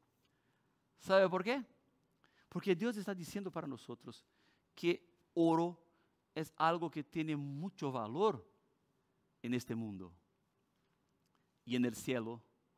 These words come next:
oro es asfalto. Ni nadie va a la calle para robar asfalto y vender,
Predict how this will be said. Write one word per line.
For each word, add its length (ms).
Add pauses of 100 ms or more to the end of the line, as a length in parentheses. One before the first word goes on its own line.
(240)
oro 440 (100)
es 380
asfalto. 600 (1040)
Ni 440
nadie 720 (640)
va 180
a 180
la 120
calle 480 (380)
para 380
robar 680 (260)
asfalto 760
y 100
vender, 480